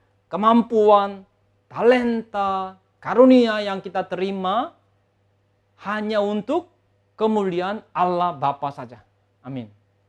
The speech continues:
Kita lihat selanjutnya, julukan yang menempel pada, eh,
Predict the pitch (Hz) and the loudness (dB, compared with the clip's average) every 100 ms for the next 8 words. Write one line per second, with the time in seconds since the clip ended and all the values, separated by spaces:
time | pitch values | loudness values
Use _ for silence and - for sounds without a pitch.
0 | _ _ _ _ - 220 262 226 226 233 | _ _ _ _ -8 -2 2 4 2 0
1 | - _ 196 196 180 185 262 156 _ _ | -16 _ -10 -8 -8 -8 -8 -10 _ _
2 | _ 202 262 285 277 262 262 254 240 226 | _ 0 2 2 0 -2 0 -2 -2 -4
3 | 226 226 226 220 202 185 180 165 156 156 | -4 -2 -2 0 0 2 4 2 0 -4
4 | - _ 147 135 131 131 127 | -6 _ -8 -6 -6 -8 -10